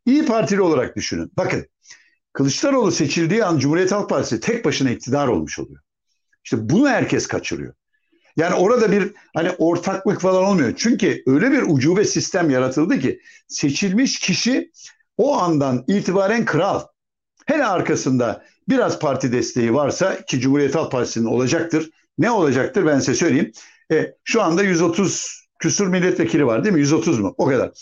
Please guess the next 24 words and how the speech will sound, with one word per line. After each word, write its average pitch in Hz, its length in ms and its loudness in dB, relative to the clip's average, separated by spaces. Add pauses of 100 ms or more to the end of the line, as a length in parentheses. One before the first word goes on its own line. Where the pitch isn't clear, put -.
(120)
Fakat 190 340 -2 (220)
yeni 208 240 2
bir 202 40 2
seçimde 156 640 0 (400)
bu 247 320 2
sayı 202 260 2
artabilir. 180 560 0 (180)
İki - 200 -4
yüzlere 156 380 2
doğru 160 180 2
yaklaşabilir. 160 720 -2 (400)
Eh, 233 220 0 (480)
diğer 254 400 0
küçük 208 340 -4
partilerden 190 680 0
de 175 80 2
içine 175 300 0
aldığı 170 420 2
zaman, 151 400 0 (840)
hani 107 240 -4 (240)
bir 123 380 -8
işbirliği 120 540 -2
yaptığı 107 340 0
zaman, 139 260 0